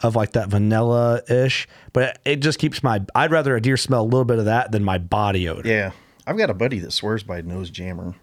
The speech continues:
Speaker 1: I know a lot of guys that hate all s-, all that stuff, but
Speaker 2: Mm-hmm.
Speaker 1: Nose Jammer's, like, the one exception for 'em. Like, a couple things, you know, and we don't need to get into the products. That's a whole nother argument. But, like, th-, like, Evercalm is one of those passes. Like, I,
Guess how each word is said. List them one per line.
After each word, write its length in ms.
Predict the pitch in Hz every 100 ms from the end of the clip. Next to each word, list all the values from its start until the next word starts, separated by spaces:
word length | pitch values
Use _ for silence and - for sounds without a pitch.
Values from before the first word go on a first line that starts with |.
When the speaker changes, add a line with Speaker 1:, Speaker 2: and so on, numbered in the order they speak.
| - -
Speaker 1:
I 80 | 156
know 140 | 247
a 40 |
lot 200 | 220 175
of 60 | 190
guys 220 | 190 180
that 160 | 151 110
hate 440 | - 127 156 - -
all 600 | 123 131 131 139 135 - - _ _ _ _ -
s-, 200 | - - _ -
all 160 | 135 143
that 160 | 143 -
stuff, 320 | - 160 156 -
but 140 | 120
Speaker 2:
Mm-hmm. 100 | 123
Speaker 1:
Nose 220 | 120 131
Jammer's, 340 | 123 127 123 113
like, 180 | 107 -
the 80 |
one 180 | 104 104
exception 480 | 98 - 101 104 123
for 280 | 113 131 135
'em. 140 | 156 - _ - - -
Like, 140 | 196
a 80 | 175
couple 340 | - 208 208 143
things, 300 | 127 110 131
you 120 | 135
know, 140 | 131
and 160 | 127 127 _ - _ _ _ -
we 80 | 151
don't 60 | 139
need 60 | 127
to 60 |
get 140 | 123 120
into 220 | 107 107 -
the 100 | 104
products. 400 | - 123 113 120
That's 160 | 113 104
a 20 |
whole 140 | 120
nother 180 | 104 104
argument. 420 | 104 104 101 98
But, 180 | 113 104
like, 280 | 113 101 - - - _ -
th-, 280 | 107 139 123 131
like, 200 | 131 -
Evercalm 680 | 123 131 139 139 135 131 135
is 140 | 120
one 160 | 123 127
of 60 |
those 180 | 120 120
passes. 680 | - 117 113 107 120 120 -
Like, 160 | 107
I, 120 | 110